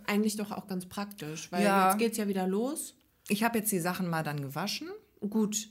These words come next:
Speaker 1: das, das ist gut.
Speaker 2: Und auch noch mal ein paar Sonnencremes, äh, entsorgt, weil die waren auch zum Teil alle. Ja, also das war in mehrfacher Hinsicht dann Erfolg.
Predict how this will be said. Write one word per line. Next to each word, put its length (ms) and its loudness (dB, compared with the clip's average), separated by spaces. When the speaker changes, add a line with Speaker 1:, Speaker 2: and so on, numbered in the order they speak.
Speaker 1:
das, 300 -2
das 180 0
ist 140 -4
gut. 180 -2
Speaker 2:
Und 120 2
auch 260 2
noch 180 0
mal 160 4
ein 80 -2
paar 180 -2
Sonnencremes, 960 2
äh, 440 -2
entsorgt, 800 -2
weil 120 -4
die 140 -8
waren 160 -6
auch 140 -10
zum 220 -10
Teil 340 -6
alle. 340 -2
Ja, 280 -2
also 220 0
das 320 -2
war 280 0
in 140 0
mehrfacher 480 0
Hinsicht 480 2
dann 200 0
Erfolg. 720 -4